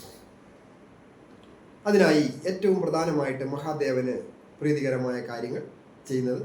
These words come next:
നല്ലതാണ്. അതുപോലെ തന്നെ ശ്രീരാമസ്വാമി ക്ഷേത്ര ദർശനം നടത്തുന്നത് ഉത്തമം. നാഗരാജാവിന് പ്രത്യേകം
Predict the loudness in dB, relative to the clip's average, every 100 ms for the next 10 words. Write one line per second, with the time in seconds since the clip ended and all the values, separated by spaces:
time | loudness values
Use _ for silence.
0 | -6 -4 -4 -8 -12 -14 -4 0 2 2
1 | -2 -8 -12 -20 -20 -20 -20 -20 -20 -4
2 | 2 6 6 6 0 -2 -2 -2 -4 -6
3 | -4 -4 -4 -4 -6 -4 -6 -8 -12 -12
4 | -14 -18 -20 -12 -8 -4 -4 -6 -16 -20
5 | -20 -20 -20 -20 -20 -20 -20 -20 -20 -20
6 | -20 -20 -20 -20 -20 -20 -6 4 6 8
7 | 6 6 4 4 0 -2 -2 0 2